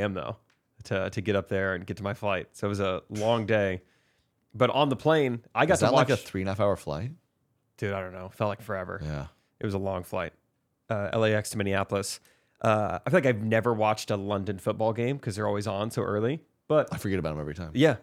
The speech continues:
Speaker 1: on the plane, got to watch some of the London game.
Speaker 2: Not
Speaker 1: Worked
Speaker 2: too
Speaker 1: out.
Speaker 2: bad.
Speaker 1: But my, uh, air traffic <laughs>
Speaker 2: Triggered.
Speaker 1: flight triggered is gonna be people who,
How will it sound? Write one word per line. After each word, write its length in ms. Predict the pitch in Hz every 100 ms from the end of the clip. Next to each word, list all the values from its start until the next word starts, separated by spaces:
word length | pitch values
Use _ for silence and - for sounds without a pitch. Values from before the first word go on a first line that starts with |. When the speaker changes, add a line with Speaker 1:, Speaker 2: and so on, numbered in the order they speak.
| _ -
Speaker 1:
on 120 | 110
the 60 |
plane, 260 | 104 180 131 -
got 120 | 101
to 60 | 101
watch 160 | 110
some 140 | 127 127
of 40 |
the 60 | 156
London 220 | 196 101
game. 220 | 95 92 _ -
Speaker 2:
Not 60 |
Speaker 1:
Worked 120 | 107 110
Speaker 2:
too 60 |
Speaker 1:
out. 100 | 180 78
Speaker 2:
bad. 40 | - _ _ _ _ _ - - -
Speaker 1:
But 420 | - 123 107 - - -
my, 380 | 120 131 160 165 - -
uh, 380 | 151 139 131 123 - _ _ _
air 360 | 139 135 139 135 _
traffic 540 | - 147 135 139 - - _ _ _ _ _ _ _ _ _ -
<laughs> 80 | 151 - - - 135
Speaker 2:
Triggered. 380 | 143 135 135 139
Speaker 1:
flight 260 | 147 160
triggered 460 | - 180 165 180 - - -
is 180 | - 151
gonna 160 | 165 156
be 300 | 143 143 135 - _ _ _ -
people 540 | 180 175 202 190 - 131
who, 460 | 151 147 147 143